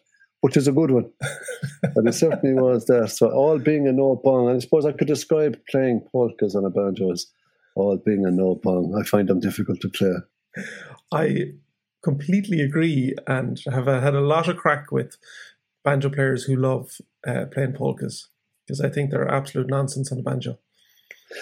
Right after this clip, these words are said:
Speaker 1: Well, they're a state of mind, you know, you've gotta get there to play them, you know. I like polkas, but I don't like playing them.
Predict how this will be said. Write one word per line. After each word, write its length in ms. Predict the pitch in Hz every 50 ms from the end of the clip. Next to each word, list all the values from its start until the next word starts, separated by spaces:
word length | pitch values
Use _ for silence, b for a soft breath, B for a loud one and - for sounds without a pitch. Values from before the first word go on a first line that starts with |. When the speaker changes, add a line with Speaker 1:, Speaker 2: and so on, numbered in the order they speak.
| B B B B B
Speaker 1:
Well, 180 | 131 131 135 123
they're 200 | 120 147 147 147
a 60 | 131
state 400 | - - - - 165 160 147 127
of 120 | 147 139
mind, 520 | 151 147 156 156 147 139 127 107 95 92 95
you 120 | 98 98
know, 60 | 107
you've 100 | 117 110
gotta 180 | 120 120 117 120
get 220 | 131 139 131 127
there 300 | - 113 98 87 - - - - _
to 160 | - - 98 90
play 220 | - - 113 107
them, 240 | 98 82 87 87 90
you 60 | 90
know. 220 | 87 95 98 98 92 -
I 80 | 120 117
like 280 | 120 143 180 190 185 -
polkas, 460 | - 165 151 123 - - 101 90 -
but 160 | - 107 101
I 80 | 101 98
don't 180 | 110 107 107
like 200 | 107 107 95 -
playing 280 | - - 107 98 92 90
them. 120 | 87 80